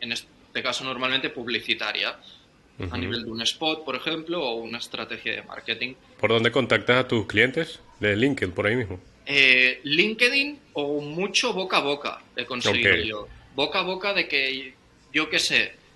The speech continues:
Speaker 1: me entero de que este, eh, de que tal persona es hermana de tal y tiene una empresa y necesita. Pues yo rápidamente le hablo. Normalmente
Speaker 2: Ujú.
Speaker 1: los proyectos mejores los he conseguido así, ¿eh?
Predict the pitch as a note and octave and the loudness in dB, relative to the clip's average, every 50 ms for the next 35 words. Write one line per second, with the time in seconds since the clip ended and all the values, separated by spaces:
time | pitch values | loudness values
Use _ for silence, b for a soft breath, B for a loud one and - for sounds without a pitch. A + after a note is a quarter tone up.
0 | _ _ C3+ C3+ C#3+ D3+ D3 - - F#3 G3 G#3 G3+ F#3 F3+ F3 F3+ F3 F3+ F#3+ | _ _ 0 2 2 2 0 2 4 6 6 6 4 2 -2 -2 0 2 2 2
1 | G3+ G3 - - - G#3+ G#3+ G#3+ G#3 G#3 A3+ - - _ - D3+ C#3+ C#3 C#3 C#3+ | 2 0 -2 -2 0 0 2 2 0 -2 -6 -10 -12 _ -6 -6 -4 -4 -6 -10
2 | - - D3 C#3+ - D3 C3+ C3+ - - D#3+ E3+ F3+ F3 F3 F#3 E3 E3+ - - | -6 -6 -6 -4 -2 -2 -4 -4 -2 -2 -2 -2 -2 -4 -4 -4 -4 0 0 -2
3 | F#3+ F#3 F#3+ F#3 F3+ F3 E3+ - E3+ D3+ D#3 D3+ D#3 D#3 D#3 D3+ C#3+ C#3+ C#3+ - | -2 -2 -4 -4 -4 -2 -2 -2 -2 -2 -4 -6 -8 -8 -8 -6 -6 -6 -8 -2
4 | - E3 F3 F#3 G3 G3 F#3+ G3 F#3+ E3 C#3 - D#3 D3+ D#3 D#3 D3+ C#3+ - E3 | -2 0 0 2 0 0 0 -2 -2 -6 -6 -6 -8 -10 -8 -8 -8 -8 -8 -6
5 | E3+ E3 - F3+ D#3+ D3 C3+ - B2+ - D3+ - - _ _ - B2+ A#2+ B2 C#3+ | -6 -6 -6 -6 -8 -12 -10 -4 -4 -4 -4 -4 -12 _ _ -10 -6 2 2 2
6 | D3+ D3+ D#3+ D3+ D3+ D#3 D3 C3+ C3+ D3 C#3+ - D3 B2+ A2+ G#2+ A2+ G#2+ F#2+ - | 4 4 0 0 0 0 0 0 0 -4 -4 -4 -2 0 0 0 -2 -4 -10 -16
7 | - - - _ _ _ _ _ _ _ _ _ - C3 C3 D3+ F3 F#3+ G3 G3 | -16 -16 -20 _ _ _ _ _ _ _ _ _ -2 0 2 2 2 2 2 0
8 | F#3+ A3+ G#3 F3 D3 C#3+ - - E3 D3+ D#3 E3 E3+ - A#3 G#3+ F#3+ F#3 - - | 0 0 0 0 -2 -4 -4 -6 -2 2 2 2 2 2 -4 -6 -6 -8 -12 -10
9 | F3 D#3 - - F#3 G3+ G#3 F3 D#3+ D#3 C#3+ D#3+ D3 - D3+ C3+ B2+ B2 A2+ G#2+ | -10 -10 -6 -4 -4 -4 -2 -4 -6 -6 -8 -6 -6 -6 -6 -4 -2 -2 -2 -2
10 | - - A2 G#2 G#2 A#2+ - | -2 -4 -4 -4 -4 -6 -6